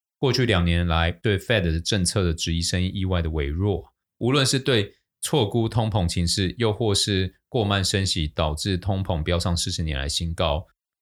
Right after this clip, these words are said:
不过现-，现在美国的期中选举结果大致底定哦，形成共和党重掌众议院，民主党继续保有参议院优势的分裂国会局面。市场预料联准会主席鲍威尔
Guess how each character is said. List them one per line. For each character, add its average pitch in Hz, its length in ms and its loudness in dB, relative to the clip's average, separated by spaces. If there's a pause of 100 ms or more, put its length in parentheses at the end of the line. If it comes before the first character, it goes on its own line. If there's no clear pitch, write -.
(300)
不 117 80 -2
过 131 140 4
现-， 127 380 0
现 143 260 2
在 117 200 4
美 92 140 2
国 87 160 0
的 90 120 2
期 92 180 0
中 107 220 0
选 87 200 0
举 82 200 -4
结 85 160 -2
果 85 180 -4
大 92 160 0
致 87 160 -4
底 82 160 -6
定 87 260 -4
哦， 57 240 -8
形 104 200 -4
成 101 320 -2 (400)
共 131 180 0
和 95 160 2
党 85 260 2
重 90 240 -2
掌 82 340 0
众 87 300 0
议 92 180 -4
院， 87 360 -2
民 95 160 -2
主 101 160 -2
党 95 320 -2
继 120 140 0
续 113 140 0
保 87 220 2
有 87 300 0
参 95 260 -2
议 92 60 0
院 90 340 -2
优 87 200 -2
势 92 220 0
的 80 200 -2
分 95 240 -2
裂 98 160 2
国 73 180 -4
会 85 160 0
局 71 220 -8
面。 87 260 -2 (380)
市 170 160 0
场 117 240 2
预 120 80 2
料 117 220 4
联 104 160 2
准 104 100 2
会 107 140 2
主 90 120 -2
席 85 520 -2 (120)
鲍 98 140 0
威 101 160 2
尔 - 220 0